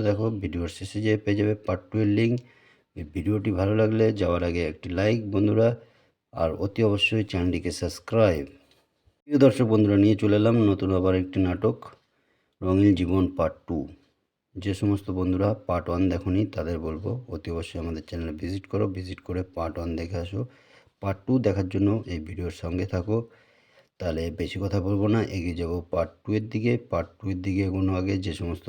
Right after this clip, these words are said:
বন্ধুরা চ্যানেলে নতুন আছো, তাদের বলবো চ্যানেলটিকে অতি অবশ্যই সাবস্ক্রাইব করে পাশে থাকা বেল আইকন টিপতে ভুলবেন না। আর পার্ট টু দেখার জন্য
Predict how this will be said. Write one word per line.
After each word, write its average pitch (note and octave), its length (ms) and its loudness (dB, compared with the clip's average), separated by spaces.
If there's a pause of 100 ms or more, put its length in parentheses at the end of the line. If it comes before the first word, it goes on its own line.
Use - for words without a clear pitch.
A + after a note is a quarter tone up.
(120)
বন্ধুরা F2 340 -4 (580)
চ্যানেলে F2 320 -4 (100)
নতুন F#2+ 300 0
আছো, - 220 -6 (180)
তাদের E2 240 -6 (100)
বলবো F2 240 -6
চ্যানেলটিকে D#2+ 520 -6
অতি D#2+ 160 -10
অবশ্যই F2+ 380 -6
সাবস্ক্রাইব G2+ 480 -2 (100)
করে A2 140 2 (120)
পাশে - 220 -8
থাকা F2 220 -4
বেল G2+ 200 -4
আইকন A2 320 0
টিপতে A2 260 -4
ভুলবেন G2+ 380 2 (100)
না। A2 80 0 (880)
আর D#2+ 260 -4 (640)
পার্ট F2+ 200 0 (120)
টু C3 120 4 (340)
দেখার F#2 320 0
জন্য G2+ 160 2